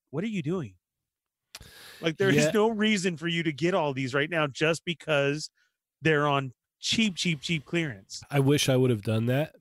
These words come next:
Speaker 2: because probably, uh, how long has it been? It was right after we got back from Disney World because the, uh, like, all the Disney stuff just had that DuckTales cartoon on,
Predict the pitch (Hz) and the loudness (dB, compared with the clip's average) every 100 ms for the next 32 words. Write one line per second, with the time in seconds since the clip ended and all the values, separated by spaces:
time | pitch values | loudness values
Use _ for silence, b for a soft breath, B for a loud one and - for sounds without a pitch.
0 | - 117 - 117 117 113 107 101 - - | -6 -6 -2 0 2 0 -2 -4 -10 -14
1 | _ _ _ - - 117 113 113 117 117 | _ _ _ -18 -8 -4 -2 -2 0 0
2 | 113 113 113 113 107 - 117 107 95 101 | 2 2 0 0 -4 -8 -16 -14 -14 -16
3 | 98 92 - 120 113 110 104 104 110 - | -16 -16 -8 -6 -4 -4 -6 -6 -6 -8
4 | B B B B B 139 135 139 139 139 | B B B B B -2 0 2 2 2
5 | 139 139 139 135 127 - - _ 131 127 | 2 2 2 0 -4 -10 -14 _ -6 -2
6 | 143 156 - 160 156 147 139 135 127 120 | 0 -2 0 0 2 2 2 2 0 -4
7 | 110 127 117 113 110 107 104 104 - 107 | 0 0 2 0 -2 -2 -4 -8 -8 -8
8 | - 113 107 - - _ _ 127 117 123 | -2 -2 -2 -8 -18 _ _ -10 -4 -4
9 | 120 127 117 - 113 110 104 113 107 113 | -4 -4 -4 0 0 0 -2 -2 -2 -6
10 | - 110 - 113 - - 110 107 104 - | -4 -8 -6 -8 -8 -4 -4 -4 -8 -4
11 | 113 - 107 101 - 104 - 165 214 127 | -6 -4 -8 -8 -8 -8 -4 -2 0 -2
12 | 104 | -2